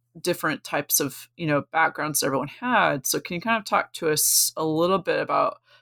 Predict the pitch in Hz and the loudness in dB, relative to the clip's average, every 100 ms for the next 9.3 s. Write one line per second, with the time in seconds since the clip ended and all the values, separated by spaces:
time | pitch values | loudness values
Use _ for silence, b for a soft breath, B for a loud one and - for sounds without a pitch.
0 | _ - 208 - 185 180 170 - - 135 | _ -4 0 2 2 0 2 2 2 -2
1 | - - 185 180 175 170 170 165 139 120 | -6 -6 2 4 4 2 -2 -4 -2 -2
2 | - 147 - 143 143 139 143 147 - 143 | 0 0 0 -2 -2 -4 -4 -4 -2 -4
3 | - 143 135 143 - - - B B - | -4 -2 0 0 0 0 0 B B -6
4 | 156 160 147 151 147 - 147 147 - - | 2 2 2 0 -2 -2 0 0 -2 -18
5 | _ 160 143 143 143 - - - - - | _ -2 0 0 -4 -6 -8 -6 -6 -2
6 | 175 165 170 160 156 147 147 _ 151 135 | -2 0 0 2 2 0 -4 _ -2 -2
7 | - - 156 - 160 147 - 143 - - | -2 -4 -6 -2 -2 0 0 0 0 0
8 | - 147 147 131 - 139 - - 147 143 | 0 -2 0 0 -2 -6 -8 -6 -4 -2
9 | 139 143 | -2 -4